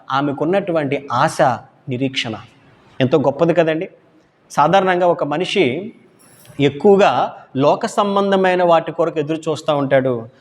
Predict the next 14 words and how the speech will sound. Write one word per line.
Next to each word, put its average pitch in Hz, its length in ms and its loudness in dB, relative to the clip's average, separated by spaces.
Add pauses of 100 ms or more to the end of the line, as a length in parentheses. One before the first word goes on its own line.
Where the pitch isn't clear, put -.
(140)
లోక 175 280 2
సంబంధమైన 220 680 0
లోకాశల్లో, 202 1040 2 (200)
"నేను 175 120 2
ఇక్కడ 170 200 0
బాగున్నానా 180 540 2
లేదా, 156 420 2
ఇక్కడ 220 240 -2
నేను 196 160 -2
సౌఖ్యంగా 196 540 0
సంతోషంగా 190 580 -2
ఉన్నాదా" 165 220 2
ఆలోచిస్తూ 151 500 -2
ఉంటాడు. 135 400 -2